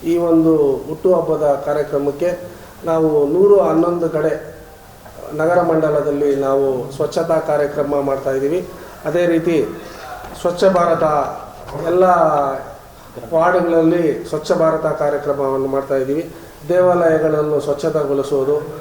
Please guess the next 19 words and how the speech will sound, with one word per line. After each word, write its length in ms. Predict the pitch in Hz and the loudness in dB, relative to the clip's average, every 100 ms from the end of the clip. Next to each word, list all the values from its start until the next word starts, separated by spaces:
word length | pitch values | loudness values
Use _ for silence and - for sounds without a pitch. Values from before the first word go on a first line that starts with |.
| - - | -14 -8
ರಕ್ತದಾನ 500 | 143 - 185 170 160 | -4 2 2 4 2
ಶಿಬಿರವನ್ನು 600 | 147 160 156 151 143 139 | 0 -2 0 2 2 2
ಮಾಡುವುದು, 460 | 131 127 127 127 151 151 - - - - | 0 0 -2 0 -2 -2 -10 -16 -20 -6
ಗಿಡಗಳನ್ನು 680 | 180 185 185 175 165 160 147 | 0 4 4 4 4 4 2
ನೆಡುವುದು, 560 | 143 143 139 147 156 - - - - - | 2 2 2 2 -2 -6 -16 -20 -12 -2
ಪೌರ 160 | 180 185 | 2 2
ಕಾರ್ಮ-, 680 | 180 170 160 165 165 - - | 2 0 0 -2 -2 -8 0
ಪೌರ 200 | 185 180 | 2 4
ಕಾರ್ಮಿಕರಿಗೆ 1000 | 180 165 160 156 151 147 143 127 - 170 | 2 2 0 0 -2 0 0 -2 -6 -2
ದಿನಸಿ 360 | 170 170 185 | -2 2 0
ಸಾಮಗ್ರಿಗಳನ್ನು 840 | - 156 156 147 147 143 143 139 135 | 0 -2 -2 -2 -2 0 2 2 0
ಕೊಡುವುದು, 560 | 135 139 139 160 165 - - - - - - 160 | 0 0 0 -2 -6 -14 -20 -20 -20 -20 -8 -2
ಅನಾಥ 280 | 170 180 175 | 0 2 2
ಆಶ್ರಮಗಳಿಗೆ 720 | 160 175 160 156 151 151 135 117 - - - - - 170 | 0 0 -2 0 -2 0 0 -2 -8 -16 -18 -20 -14 -4
ಹಣ್ಣು 240 | 165 180 | 0 2
ಹಂಪಲು 760 | 165 160 156 156 165 165 - 156 | 2 0 0 0 0 0 -8 -6
ಮತ್ತು 520 | 151 160 151 139 123 160 | -4 0 0 0 0 -2
ಸಮವಸ್ತ್ರ 460 | 160 160 151 156 | 0 0 -2 -2
ನೀಡುವುದು, 500 | 147 143 139 135 160 | 0 2 2 0 -2